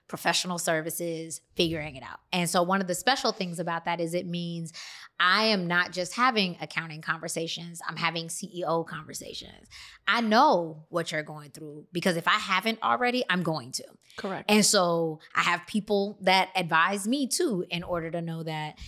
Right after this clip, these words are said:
Speaker 1: And one of the things that I noticed about, like, talking to small businesses that I don't think I kn-, I knew at first is that numbers are scary because people don't know what they mean.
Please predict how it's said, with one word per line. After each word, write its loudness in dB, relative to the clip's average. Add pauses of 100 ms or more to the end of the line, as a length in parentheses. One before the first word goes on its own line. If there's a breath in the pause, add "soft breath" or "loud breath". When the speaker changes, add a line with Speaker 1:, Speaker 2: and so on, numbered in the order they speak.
(500 loud breath)
Speaker 1:
And 6
one 6
of 2
the 4
things -2
that 0 (160)
I 2
noticed 0
about, -2 (240)
like, -4
talking 0
to -4
small -6
businesses -10
that -2
I -2
don't 0
think -8
I -2
kn-, -12 (160)
I 2
knew 2
at -2
first -4
is -10
that -8 (680 soft breath)
numbers 2
are -2
scary -2
because -6
people -10
don't -4
know -6
what -10
they -6
mean. -18